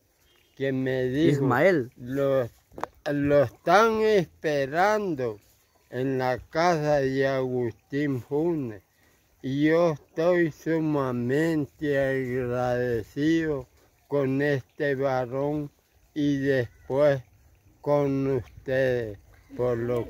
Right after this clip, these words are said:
Speaker 1: que han
Speaker 2: Y,
Speaker 1: hecho.
Speaker 2: y la suscriptora también me dijo que no mentara el nombre, ¿va?
Speaker 1: Sí.
Speaker 2: Eh, pues yo eso, yo lo, lo dejo así, ¿me entiende? Ella me dijo que no mentara el nombre, solo me dijo,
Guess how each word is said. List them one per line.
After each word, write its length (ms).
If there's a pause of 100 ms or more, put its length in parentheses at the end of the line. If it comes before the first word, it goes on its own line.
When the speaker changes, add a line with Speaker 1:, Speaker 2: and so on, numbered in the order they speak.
Speaker 1:
que 200
han 280
Speaker 2:
Y, 120
Speaker 1:
hecho. 160
Speaker 2:
y 100
la 220
suscriptora 840
también 720
me 100
dijo 480
que 140
no 160
mentara 440
el 200
nombre, 360
¿va? 240 (180)
Speaker 1:
Sí. 280
Speaker 2:
Eh, 380
pues 260
yo 340
eso, 580 (720)
yo 160
lo, 320 (1080)
lo 240
dejo 260
así, 280
¿me 120
entiende? 360
Ella 160
me 120
dijo 200
que 80
no 80
mentara 400
el 120
nombre, 360
solo 260
me 160
dijo, 460